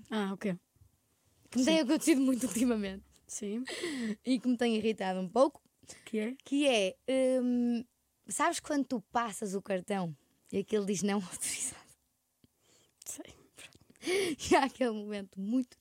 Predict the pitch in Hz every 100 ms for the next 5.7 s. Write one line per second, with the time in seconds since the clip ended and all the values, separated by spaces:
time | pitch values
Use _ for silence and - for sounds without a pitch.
0 | - 254 247 220 - - - 311 165 156
1 | 240 226 240 262 247 247 233 214 220 226
2 | 233 226 214 190 233 226 247 240 226 233
3 | 320 - 240 - 262 262 247 - - -
4 | 247 233 - 262 - 247 - 226 370 -
5 | 320 285 277 233 240 262 262